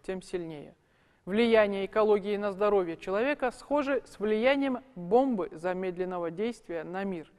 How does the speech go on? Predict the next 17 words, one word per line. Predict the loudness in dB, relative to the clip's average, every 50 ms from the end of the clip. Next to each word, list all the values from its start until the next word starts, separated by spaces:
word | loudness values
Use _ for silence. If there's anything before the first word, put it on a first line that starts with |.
| _ _ _ _ _ _ _ _
Рано | 4 8 8 8 8 6 0 -4 -4
или | -4 -2 -2 -2
поздно | 0 2 2 2 2 0 -2 -2 -2 -4 -8 -8
настанет | -6 -6 -6 -6 -6 -2 0 0 0 0 -4 -8 -10 _ _ _
конец. | -8 -6 -6 -6 -10 -14 -18 -20 -20 -20 _ _ _ _ _ _ _ _ _ _ _ _ _ _ -20 -20 -20 -20 -20 -20 -20 -12
Более | 2 6 6 8 10 10 10 10 8
подробно | 8 8 8 8 8 6 6 6 4 4 0 -8 -10 -6
о | -2 0 0
взаимосвязи | 2 2 2 2 4 2 0 0 0 0 0 0 0 -2 -4 -8 -8
экологии | -2 4 4 4 6 4 2 2 0 -4 -4
и | -4 -6
здоровья | -4 0 2 2 2 2 0 -2 -6
человека | -4 -2 0 2 2 2 0 0 0 -2 -2 0
расскажут | 2 0 0 0 2 2 2 2 2 0 -4 -4
сегодня | -10 -8 -6 -6 -8 -8 -10 -16 -16 -12 -6
наши | -6 -6 -6 -2 -4 -4
гости. | -2 -2 -6 -6 -8 -16 -18 -20